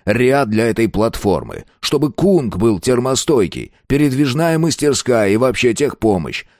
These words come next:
топливозаправщик, радиостанция, передвижной диспетчерский пункт с соответствующей защитой, саперка, легко бронированный автомобиль, шасси, подстрелковое оружие, наконец, минометы, автоматические гранатометы».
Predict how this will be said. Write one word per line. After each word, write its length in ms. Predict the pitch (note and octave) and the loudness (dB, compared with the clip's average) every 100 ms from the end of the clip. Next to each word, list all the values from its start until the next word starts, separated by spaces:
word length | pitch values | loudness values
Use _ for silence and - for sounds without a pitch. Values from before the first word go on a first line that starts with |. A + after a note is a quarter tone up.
| _ | _
топливозаправщик, 1080 | C#3+ C#3+ D3+ D3 D#3 - A2+ G#2+ - F#2+ F#2 | 0 2 0 0 0 0 0 0 -2 -4 -2
радиостанция, 840 | C3 C#3+ C#3+ - A#2+ F#2+ - C#2+ | 0 0 0 0 -2 -2 -4 -6
передвижной 560 | G#2+ A#2+ C3 A#2 D#3 C#3 | -2 0 0 0 0 0
диспетчерский 720 | C3+ - D3 - D3 - D3+ | -2 0 -2 0 -4 -2 -2
пункт 420 | - C3 F#2+ - - | 0 -2 -4 -10 -16
с 80 | - | -4
соответствующей 720 | C#3 C3 A2+ B2 A#2+ A#2+ B2 | -2 0 0 -2 0 0 0
защитой, 520 | A2 A#2+ - G2+ - | 2 0 0 -2 -2
саперка, 760 | D#2+ C3+ D3+ D3 B2+ F2+ D#2+ A#1+ _ _ | -2 0 0 2 0 0 -6 -8 _ _
легко 480 | G2 C#3 - - D#3+ | -2 0 -2 0 0
бронированный 1000 | G#2+ A#2 C#3 C3+ D3 B2 C#3+ C3 C3 C3 | 0 0 0 0 2 4 2 2 0 0
автомобиль, 720 | B2+ - B2+ B2+ A#2 A#2 E2 - _ _ | -2 -2 -2 0 2 0 -2 -12 _ _
шасси, 580 | - C3 A#2 - C3 G#2+ | -2 -2 0 0 0 2
подстрелковое 760 | G2+ G2 A#2 A2 A#2+ A#2+ A2+ | 0 -2 0 0 2 2 2
оружие, 360 | A#2 C3 G2+ G2+ | 2 2 0 0
наконец, 440 | G#2+ B2 C3+ - | 0 0 -2 -2
минометы, 640 | B2+ C#3+ C#3 C3+ C#3 G2+ F2+ | -2 -2 -2 0 0 0 -2
автоматические 840 | F#2+ A#2+ B2+ B2 D3+ C3+ - D3 | -2 -2 -2 0 0 -2 0 0
гранатометы». 920 | B2+ D3 D3 C#3 D3+ D#3 A#2+ D#2 - | 2 0 0 0 0 0 -2 -4 -10